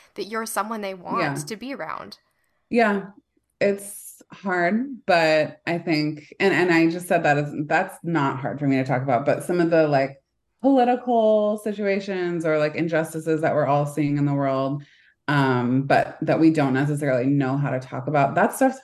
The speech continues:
Speaker 2: harder. And I lean into just, like, what do I actually, like, how can I not be performative?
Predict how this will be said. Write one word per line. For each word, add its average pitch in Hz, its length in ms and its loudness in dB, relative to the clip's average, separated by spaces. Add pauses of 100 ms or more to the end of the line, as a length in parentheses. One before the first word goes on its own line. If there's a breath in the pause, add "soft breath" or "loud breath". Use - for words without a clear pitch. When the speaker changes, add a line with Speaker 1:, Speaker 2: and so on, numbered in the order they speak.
Speaker 2:
harder. 165 540 2 (440)
And 151 640 4 (180)
I 156 500 2 (140)
lean 165 380 2
into 160 280 0
just, 151 240 -4
like, 139 260 0 (400)
what 160 300 -2
do 185 120 0
I 185 140 6
actually, 156 1040 -2 (360)
like, 165 160 2 (400)
how 202 160 0
can 233 140 4
I 226 60 6
not 175 260 6
be 165 100 0
performative? 175 920 2